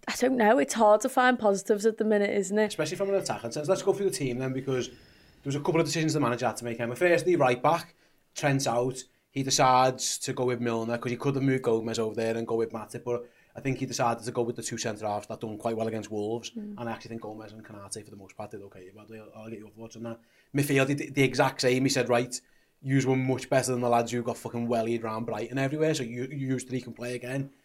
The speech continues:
Speaker 2: I don't think anyone had too many problems with that, but then up front and with Abbey, it felt like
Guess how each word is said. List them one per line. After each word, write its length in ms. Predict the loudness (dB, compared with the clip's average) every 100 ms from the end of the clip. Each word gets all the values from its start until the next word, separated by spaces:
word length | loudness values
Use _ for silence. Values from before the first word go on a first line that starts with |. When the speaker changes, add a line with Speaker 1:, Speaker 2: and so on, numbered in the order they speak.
| _ _ _
Speaker 2:
I 80 | -2
don't 100 | 0
think 140 | 2
anyone 220 | 0 0
had 100 | -2
too 180 | -4 -8
many 160 | -6 -2
problems 400 | -2 -2 -2 -2
with 100 | 4
that, 200 | 6 6
but 80 | 4
then 120 | 4
up 120 | 2
front 360 | 0 2 2 0 -8 _ _ _ _
and 220 | -2 2
with 100 | 4
Abbey, 380 | 4 4 2 0 -2
it 100 | -8
felt 340 | 2 2 4
like 380 | 4 4 2